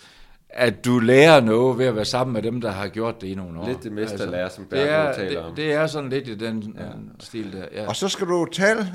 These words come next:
Speaker 3: nogle, øh, gange. Du s-,
Speaker 2: Et par
Speaker 3: sagde lige, at
Speaker 2: gange,
Speaker 3: du
Speaker 2: ja.
Speaker 3: var i Kilifi, og du er i,
Speaker 1: Ja.
Speaker 3: på, øh,
Speaker 2: Ja.
Speaker 3: og, og Classic, og hvad var det?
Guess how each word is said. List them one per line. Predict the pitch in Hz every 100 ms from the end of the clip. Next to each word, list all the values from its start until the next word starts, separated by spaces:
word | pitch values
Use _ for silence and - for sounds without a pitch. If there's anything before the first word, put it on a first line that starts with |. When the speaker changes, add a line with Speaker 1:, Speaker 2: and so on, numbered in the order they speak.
| -
Speaker 3:
nogle, | 143 151 143 135 123
øh, | 113 113
gange. | 131 147 151
Du | 139
s-, | 131
Speaker 2:
Et | -
par | 143
Speaker 3:
sagde | - 160
lige, | 160
at | 156
Speaker 2:
gange, | -
Speaker 3:
du | 135
Speaker 2:
ja. |
Speaker 3:
var | 131
i | 127 117 113 -
Kilifi, | 135 170 233 202
og | 160 127
du | 139
er | 135
i, | 120
Speaker 1:
Ja. | 123 - - - -
Speaker 3:
på, | 123 107 107 -
øh, | 123 113 107 95 95 120
Speaker 2:
Ja. | 117 151 - 50 50 50 - -
Speaker 3:
og, | 101 117 95
og | 104 -
Classic, | 139 156 - - -
og | - 110 98 98
hvad | - 127
var | 131
det? | 123